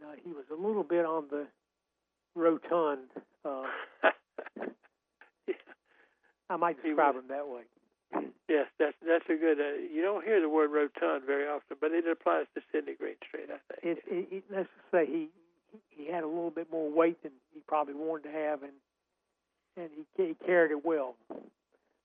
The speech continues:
Speaker 2: Yes.
Speaker 1: he, that, that was a good movie. Um, <clears throat>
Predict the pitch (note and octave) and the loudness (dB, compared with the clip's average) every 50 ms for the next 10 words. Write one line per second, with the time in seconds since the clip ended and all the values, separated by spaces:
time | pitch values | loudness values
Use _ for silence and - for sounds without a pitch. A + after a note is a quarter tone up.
0 | _ _ - D#3+ F3 E3 D#3 C#3 - F#3 A3+ A#3 G#3+ G3 - _ _ _ _ _ | _ _ 4 4 6 6 4 2 0 -2 -2 -2 -4 -6 -12 _ _ _ _ _
1 | _ _ _ _ - _ _ _ _ _ _ _ G3 G#3+ A#3 A#3+ E3 - - - | _ _ _ _ -20 _ _ _ _ _ _ _ 2 2 2 2 -4 -10 -2 2
2 | F#3+ A#3+ C4+ B3 G3+ D3+ E3 D#3 F3+ E3+ D3 D3+ D#3 C#3+ C3 A#2 A#2 A2+ _ _ | 4 4 4 2 -4 -8 -4 0 0 0 0 0 -2 -2 -2 -2 -6 -12 _ _
3 | _ _ _ B3+ F#3+ F3+ E3 D#3 D#3 D3+ C#3+ D3+ G3+ _ _ _ _ _ _ _ | _ _ _ -8 -6 -6 -6 -6 -8 -10 -12 -14 _ _ _ _ _ _ _ _